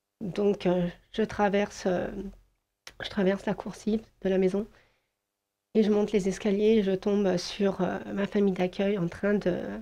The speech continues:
d'enfoncer un bâton dans les fesses, euh, du bébé. Donc, c'est là que ça a commencé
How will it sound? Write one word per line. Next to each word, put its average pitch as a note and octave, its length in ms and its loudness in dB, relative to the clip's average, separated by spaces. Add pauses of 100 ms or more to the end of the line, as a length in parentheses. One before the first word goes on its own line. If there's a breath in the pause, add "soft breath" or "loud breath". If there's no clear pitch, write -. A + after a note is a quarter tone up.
(800)
d'enfoncer G3+ 500 2
un G3 100 2
bâton - 460 -2 (1200)
dans F3+ 80 2
les F#3 120 2
fesses, - 360 -6
euh, G#3 120 -6 (600)
du G3+ 80 0
bébé. G3 320 8 (1040)
Donc, A3 300 4
c'est - 180 0
là G#3+ 140 2
que - 60 -12
ça A3 100 -2
a F#3+ 40 0
commencé G3 520 0